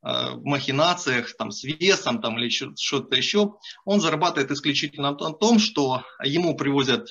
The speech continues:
интересный металл, допустим, цветной, и он знает сразу, куда его продать.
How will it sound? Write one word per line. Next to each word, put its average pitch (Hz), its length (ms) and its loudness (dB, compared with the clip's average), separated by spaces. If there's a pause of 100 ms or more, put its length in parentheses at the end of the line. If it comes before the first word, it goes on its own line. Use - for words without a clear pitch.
интересный 143 500 2
металл, 143 480 2 (300)
допустим, 139 480 -2
цветной, 127 560 -4 (600)
и 185 160 0
он 202 200 8
знает 165 340 2
сразу, 160 360 0
куда 143 240 2
его 135 160 2
продать. 123 340 -2